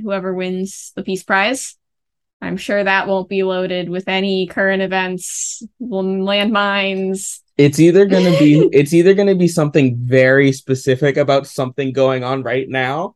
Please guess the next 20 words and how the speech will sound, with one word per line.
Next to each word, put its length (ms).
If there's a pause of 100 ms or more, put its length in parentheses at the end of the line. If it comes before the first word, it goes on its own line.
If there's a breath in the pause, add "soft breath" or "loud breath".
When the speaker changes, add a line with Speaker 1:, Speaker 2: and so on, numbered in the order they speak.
Speaker 1:
Uh-huh. 460
Speaker 2:
or 340
it's 160
gonna 140
be 100
something 300
completely 400
unrelated, 540
and 140
I 80
have 180
no 160
idea 280
which. 440
Speaker 1:
Yeah. 600 (520)
Today 240
was 160
a 100
nice 320
little 680